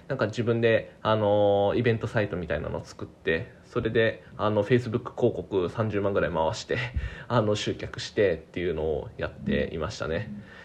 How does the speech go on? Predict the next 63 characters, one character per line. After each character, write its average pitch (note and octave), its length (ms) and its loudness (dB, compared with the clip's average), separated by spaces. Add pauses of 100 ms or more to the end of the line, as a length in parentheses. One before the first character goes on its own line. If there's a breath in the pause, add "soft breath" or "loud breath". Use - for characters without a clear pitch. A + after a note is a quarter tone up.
で、 D#3+ 160 0
そ - 120 -10
こ G3+ 120 6
で F#3 120 10
な F3+ 120 6
ん C#3+ 40 2
か C3 140 -4
広 C#3 220 8
告 B2+ 260 4
の B2+ 120 8
見 B2 160 4
方 A#2+ 380 6
と - 140 -4
か、 E2+ 320 2 (300)
あ F#2+ 120 -2
の、 F2 460 0 (460 loud breath)
ま F2+ 260 0 (140)
あ、 - 80 -2
あ F2 40 2
の、 C2 380 0
サ - 180 0
イ F#2+ 80 2
ト F2 100 -2
の F2+ 260 0
作 - 180 -6
り - 80 -6
方 A#2 300 2
み G2 100 -2
た D#2 100 -2
い D#2+ 60 -2
な D2 80 -2
の F#2 100 0
を G2 260 2 (120)
ひ - 80 -20
と - 80 0
し - 140 -6
き - 160 -8
り、 G2 100 0
ま、 G2 260 -2
ひ A2 100 -6
と B2 100 2
し - 80 -10
き - 120 -4
り A2+ 120 -2
実 A2 240 -4
務 D#2 260 -2
や D#2+ 120 0
っ - 20 -12
て、 - 360 -4 (1120 loud breath)
っ - 40 -18
て F3 60 4
い D#3 60 8
う D3 80 6
こ - 80 4
と B2 120 -2
を C#2+ 60 2
や C#2+ 60 0
っ - 40 -4
て E2 120 -6
い E2 40 -4
ま D#2+ 100 -4
し - 80 -8
た。 - 140 -6